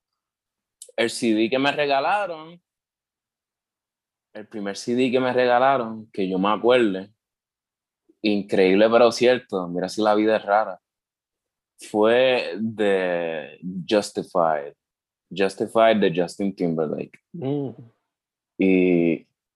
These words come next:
Speaker 1: Justin Timber-, y ese C D completo lo produjo nada más y nada menos que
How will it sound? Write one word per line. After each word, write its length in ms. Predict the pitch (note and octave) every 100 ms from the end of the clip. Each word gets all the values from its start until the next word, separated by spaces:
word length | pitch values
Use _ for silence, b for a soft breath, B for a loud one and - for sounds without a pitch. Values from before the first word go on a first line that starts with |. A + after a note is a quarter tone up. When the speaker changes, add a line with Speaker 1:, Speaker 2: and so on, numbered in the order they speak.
| _ _ _ -
Speaker 1:
Justin 640 | F2+ F#2 F2 - F#2 F2
Timber-, 480 | F2 A#2 C#3+ B2 A#2
y 80 | G#2
ese 200 | G2+ B2+
C 160 | - C3
D 200 | D3+ C#3
completo 520 | A2+ G#2 A2+ C3 C#3+
lo 140 | A2 G2
produjo 640 | F#2+ G2+ B2+ D3+ D#3 D#3
nada 240 | - G#2+ A#2
más 240 | B2 C3+
y 40 | A#2
nada 240 | A#2 B2
menos 340 | A2+ C#3+ C#3+ -
que 380 | C#3 D#3+ G#3